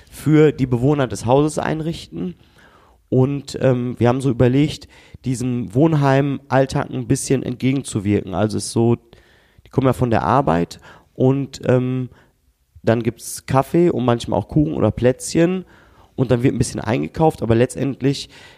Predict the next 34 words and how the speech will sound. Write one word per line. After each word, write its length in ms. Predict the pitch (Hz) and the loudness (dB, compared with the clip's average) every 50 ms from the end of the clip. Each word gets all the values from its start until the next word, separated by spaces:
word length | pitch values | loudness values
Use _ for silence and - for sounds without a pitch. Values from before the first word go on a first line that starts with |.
| _ - | _ -2
ähm, 520 | - 127 127 123 127 127 127 127 131 127 120 - - - - _ - - _ _ _ _ _ _ _ _ _ _ _ _ - _ _ _ | 0 2 2 2 2 0 -2 -4 -4 -6 -8 -12 -20 -20 -20 _ -20 -20 _ _ _ _ _ _ _ _ _ _ _ _ -20 _ _ _
ja, 160 | 101 107 107 123 | -4 -2 -2 -2
ich 140 | 123 - | 0 0
will 80 | 127 143 | 0 0
jetzt 200 | 160 - - - | 0 0 -2 -8
nicht 180 | 147 151 - - | -10 -10 -6 -6
so 80 | 160 | -4
böse 340 | 131 110 139 175 175 185 135 | 0 4 4 4 4 4 2
reden, 200 | 110 117 107 104 | 2 0 0 -2
aber 160 | 82 95 117 113 | 0 0 0 2
man 240 | 113 113 120 117 - - - - - _ | 2 0 0 -2 -6 -8 -16 -20 -20 _
überbrückt 480 | - 120 127 113 110 131 139 135 - - | 0 2 4 4 4 4 2 0 0 0
den, 260 | 143 139 139 139 131 - | 2 2 2 0 -2 -2
den 160 | 117 120 110 | -2 -2 -2
Tag 280 | - 135 139 147 - - | 0 0 0 0 -2 -2
so 160 | - 139 135 | 0 0 0
ein 80 | 131 113 | 2 0
bisschen, 280 | 127 - - - 127 117 | -2 -2 -2 -2 0 0
bis 100 | 123 120 | 0 -2
es 100 | 113 - | -2 -4
Abendbrot 500 | - - 117 123 107 95 95 92 - - | -2 0 0 0 0 0 0 0 -2 0
gibt, 360 | - 87 - - - - - _ | -2 -6 -6 -6 -12 -20 -16 _
ne? 280 | 104 101 123 156 175 - - - - _ _ _ _ _ _ _ _ _ _ - | 0 2 2 2 0 -2 -8 -18 -20 _ _ _ _ _ _ _ _ _ _ 2
Und, 680 | 131 127 127 131 135 131 - - _ _ - - - - | 2 2 4 2 -2 -4 -8 -10 _ _ -16 -14 -8 -4
ähm, 600 | - 120 120 123 123 123 120 123 120 120 120 120 - - - _ _ - | -2 0 0 0 -2 -6 -8 -8 -8 -10 -12 -16 -20 -20 -20 _ _ -2
wir 140 | 127 127 | 0 2
wollten 600 | 127 147 143 - - 123 147 156 151 151 147 151 - - _ _ _ _ _ _ _ _ _ _ _ _ _ | 4 4 4 2 0 -2 -4 -4 -4 -6 -6 -10 -12 -18 _ _ _ _ _ _ _ _ _ _ _ _ _
Bewegung 680 | - 104 104 110 131 127 143 170 180 135 120 104 101 - | -20 -8 -2 0 2 4 4 4 4 4 2 0 0 -4
ins 220 | - 101 - - | -6 -8 -8 -6
Leben 320 | 101 98 95 92 95 95 - | -2 0 0 0 -2 -4 -6
bringen 220 | 92 90 92 90 | -6 -6 -6 -2
der 120 | 92 92 | -2 -2
Leute 340 | 90 90 95 98 - - 147 | 0 2 0 0 2 0 0
und 320 | - - 117 120 117 - | 0 0 -4 -4 -6 -10